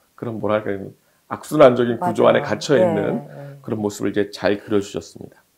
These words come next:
Speaker 1: 그래서 이제 너무 고단해 보이고 막 상상만 해도,
Speaker 2: 네,
Speaker 1: 그다음에
Speaker 2: 그렇죠.
Speaker 1: 뭐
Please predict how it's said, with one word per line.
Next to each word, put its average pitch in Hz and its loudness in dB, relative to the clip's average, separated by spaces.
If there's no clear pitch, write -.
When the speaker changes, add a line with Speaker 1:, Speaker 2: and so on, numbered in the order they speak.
Speaker 1:
그래서 135 -4
이제 127 2
너무 147 6
고단해 135 8
보이고 117 2
막 110 0
상상만 139 2
해도, 101 -2
Speaker 2:
네, 165 -12
Speaker 1:
그다음에 131 4
Speaker 2:
그렇죠. 123 -2
Speaker 1:
뭐 117 -4